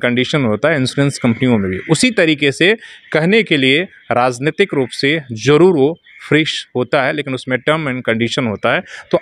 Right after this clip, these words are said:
आम आदमी के लिए इस देश में कुछ भी फ्री नहीं होता है, एक तरफ दिया जाता है, दूसरे हाथ से लिया जाता है। लेकिन मेरा कहना है कि आप एलीट क्लास के लिए, जिसके लिए लाखों करोड़ का लोन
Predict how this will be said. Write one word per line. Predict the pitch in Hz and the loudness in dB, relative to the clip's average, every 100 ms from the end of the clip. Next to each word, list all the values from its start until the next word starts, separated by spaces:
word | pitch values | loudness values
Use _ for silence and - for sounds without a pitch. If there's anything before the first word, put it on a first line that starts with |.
| 139 | 2
आम | 190 202 | 2 2
आदमी | 151 143 143 | 2 0 -2
के | 135 | 0
लिए | |
इस | 131 - | -2 0
देश | 131 - | -2 0
में | 120 151 | -2 0
कुछ | 165 - - | -2 -2 0
भी | 190 | 0
फ्री | 190 - 196 | 0 0 2
नहीं | 175 147 | 2 2
होता | 117 90 95 | -2 -2 -4
है, | 92 | -2
एक | 135 151 - | -2 -2 0
तरफ | 127 | -2
दिया | 107 131 156 | 0 0 2
जाता | 156 151 185 | 0 0 -2
है, | - _ _ - | -4 _ _ -2
दूसरे | 165 262 208 | 2 2 2
हाथ | 135 110 113 - | 2 0 -2 -2
से | 151 214 _ _ _ | -4 -4 _ _ _
लिया | 120 156 156 127 | 0 4 4 2
जाता | 104 92 87 87 | -2 -8 -12 -14
है। | 98 _ _ - - | -16 _ _ -20 -4
लेकिन | 143 233 294 | 0 0 0
मेरा | 226 208 | 0 0
कहना | 208 185 190 | 2 0 0
है | 175 208 | -2 -2
कि | 208 - | -2 0
आप | 135 185 - - | 2 2 0 -2
एलीट | 131 180 - | 0 0 -2
क्लास | 143 139 - | 0 0 0
के | 135 | -2
लिए, | 120 117 | 2 2
जिसके | 120 - 170 | 0 -2 0
लिए | 165 170 | 4 4
लाखों | 147 117 139 170 - 214 220 | 4 2 2 0 0 2 4
करोड़ | 214 - 151 170 190 | 2 0 2 4 2
का | 175 143 | 2 2
लोन | 123 127 165 127 | 4 4 4 2